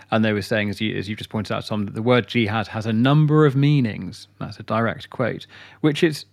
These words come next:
true. It does mean inner struggle as well as holy war. But I think the public have enough wit to discern that if somebody is calling for a crusade against child poverty,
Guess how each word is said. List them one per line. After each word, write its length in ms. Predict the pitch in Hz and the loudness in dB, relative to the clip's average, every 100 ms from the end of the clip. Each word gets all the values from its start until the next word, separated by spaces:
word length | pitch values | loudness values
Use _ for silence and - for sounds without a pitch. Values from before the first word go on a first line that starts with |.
| _ | _
true. 420 | - - 92 110 147 - _ - | -2 2 2 2 -4 -10 _ -10
It 100 | 120 | -2
does 200 | 123 110 | 0 2
mean 220 | 110 104 | 0 0
inner 260 | - 120 110 | 0 0 0
struggle 480 | - 113 101 98 - - | 0 -2 -2 -6 -10 -8
as 140 | 104 | -4
well 160 | 110 95 | -2 -2
as 220 | 95 - - | -4 -10 0
holy 260 | 127 107 | 2 2
war. 260 | 104 98 92 - - - | 0 -4 -8 -10 -20 -12
But 100 | - | -2
I 100 | 127 | 0
think 320 | 127 160 - - _ _ _ | 2 0 0 -10 _ _ _
the 80 | - | -4
public 540 | - 135 113 - - - | 0 0 -2 -6 -12 -6
have 180 | 117 113 | -2 0
enough 260 | 110 - | 0 0
wit 300 | 123 123 - | -2 -2 -4
to 100 | - | -10
discern 540 | 110 98 127 113 101 95 | -8 -6 -2 0 -2 -4
that 140 | 107 | -4
if 120 | 107 | -6
somebody 360 | - 127 117 107 | -2 0 0 -2
is 100 | - | -4
calling 320 | 123 117 101 | -4 -4 -4
for 240 | - 110 | -4 -4
a 40 | 98 | -4
crusade 680 | - 113 - - 135 117 107 | -6 -6 -2 2 4 4 2
against 360 | 107 104 - | -2 -4 -6
child 460 | - 120 110 104 - | -4 -2 0 -2 -4
poverty, 540 | 135 120 - 98 113 | -2 -2 -4 -10 -12